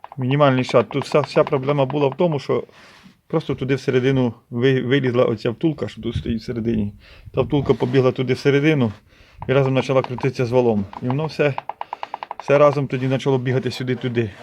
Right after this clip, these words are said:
То набіжить на шестерні, то збіжить, то набіжить, то на-, збіжить. І за пару раз так набігало і, коротше, розділо шестерні. І так,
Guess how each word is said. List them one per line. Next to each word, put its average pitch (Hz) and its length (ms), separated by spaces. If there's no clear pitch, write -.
То 147 120
набіжить 151 420
на 147 80
шестерні, 120 460
то 120 120
збіжить, 120 360
то 127 80
набіжить, 139 360
то 127 100
на-, 123 320
збіжить. 117 440
І 139 80
за 139 160
пару 123 200
раз 127 160
так 120 160
набігало 117 500
і, 107 40
коротше, 117 340
розділо 117 360
шестерні. - 520
І 190 80
так, 143 240